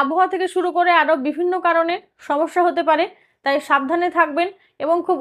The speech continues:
ওয়াকিবহাল হয়ে থাকবেন। এবং যদি দেখেন যে কিসের থেকে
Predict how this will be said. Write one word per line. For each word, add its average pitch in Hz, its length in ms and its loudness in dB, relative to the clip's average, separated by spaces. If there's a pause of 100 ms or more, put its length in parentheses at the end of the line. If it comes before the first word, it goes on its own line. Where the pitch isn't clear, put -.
ওয়াকিবহাল 330 600 2
হয়ে 330 200 2
থাকবেন। 302 280 0 (540)
এবং 302 200 -2 (120)
যদি 330 160 0 (120)
দেখেন 294 300 2 (280)
যে 269 60 -4 (100)
কিসের 381 300 -4
থেকে 370 160 -2